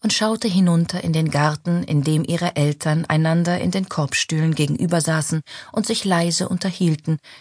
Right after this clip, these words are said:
während sie ihren Morgenkaffee tranken. Ihre Stimmen drangen durch das offene Fenster, zur Musik ihrer Löffel, die gegen die Porzellantassen klirrten. Sie beobachtete sie einen Moment, drehte sich dann um,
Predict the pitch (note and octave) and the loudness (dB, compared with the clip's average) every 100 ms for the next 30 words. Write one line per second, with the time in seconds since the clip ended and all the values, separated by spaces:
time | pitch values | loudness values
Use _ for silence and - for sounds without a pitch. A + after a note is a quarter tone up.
0 | _ D3+ D#3 D#3 D#3 D#3 E3 E3 E3 D3 | _ 0 2 2 0 -2 0 2 4 4
1 | C3 A#2+ - - - - - - - - | 0 -4 -6 -12 -12 -12 -12 -12 -12 -16
2 | - _ _ _ _ _ _ _ _ - | -20 _ _ _ _ _ _ _ _ -2
3 | A#3 B3 - - G3 G#3+ A3+ G#3+ F#3 G3+ | 0 0 -2 0 2 2 -2 -2 -2 0
4 | G#3 G3 F#3 G#3 - D#3 - E3+ E3+ - | -2 -4 -6 -6 -6 -6 -4 -2 -2 -2
5 | G3+ F#3+ - D3 - - - _ - - | 0 0 -2 -4 -6 -16 -20 _ -6 2
6 | G#3+ A3 F3 F#3 - D3+ C#3+ D3 D3+ C#3+ | 4 4 2 0 0 0 2 2 0 -2
7 | C#3 - D3 C#3 C#3 C3 C3 C3+ - C#3 | -4 -6 -6 -2 0 -2 -4 -6 -2 0
8 | C#3+ C#3+ - C3+ C3+ - C#3 B2+ - - | 2 0 -2 -6 -6 -6 -6 -6 -8 -10
9 | - _ _ _ _ _ _ _ _ _ | -10 _ _ _ _ _ _ _ _ _
10 | - - G#3+ A3+ G#3 G#3 - D3+ - D3 | -6 -2 0 0 -2 -2 -2 -4 -4 -6
11 | - D3 D3 - C#3 C#3+ D3 D3 D3 C#3+ | -2 0 -2 -2 0 2 4 4 2 2
12 | - - - - _ _ _ - D#3+ F3 | -2 -12 -20 -20 _ _ _ -4 0 2
13 | F#3 F3 F#3 F#3 E3+ F3+ A3 C4+ | 0 -2 -2 0 0 2 0 0